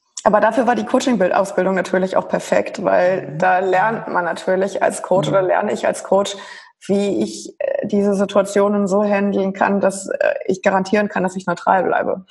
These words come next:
Speaker 2: Ja, ja, genau. Ja, das ist auch ein ganz, ganz wichtiger Punkt, denn, äh, sich in die Emotionen einzuklinken bei seinem Klienten, das ist nicht gut. Und das ist nicht gut für beide Seiten.
Speaker 1: Ja.
Speaker 2: Also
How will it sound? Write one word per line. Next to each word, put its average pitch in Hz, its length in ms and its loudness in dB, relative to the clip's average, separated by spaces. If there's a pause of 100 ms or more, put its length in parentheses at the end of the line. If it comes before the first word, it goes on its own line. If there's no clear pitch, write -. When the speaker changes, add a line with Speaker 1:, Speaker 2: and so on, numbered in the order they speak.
(140)
Speaker 2:
Ja, 139 540 0
ja, 147 160 4
genau. 135 360 0 (420)
Ja, 208 180 6
das - 200 2
ist 175 140 2
auch 170 180 2
ein 165 100 0
ganz, 170 240 0
ganz 175 240 0
wichtiger 165 380 2
Punkt, 165 600 0
denn, 160 300 2
äh, 147 200 2
sich 170 240 0
in 160 200 2
die 151 140 2
Emotionen 160 880 2 (320)
einzuklinken 143 1120 0
bei 139 400 2
seinem 139 380 2
Klienten, 139 540 0
das 143 200 -2
ist - 220 -2
nicht 156 220 0
gut. 143 440 0
Und 123 280 2
das 131 100 0
ist - 180 2
nicht 208 140 4
gut 240 140 4
für 220 140 2
beide 214 280 2
Seiten. 117 300 2
Speaker 1:
Ja. 113 160 -2
Speaker 2:
Also 123 240 -4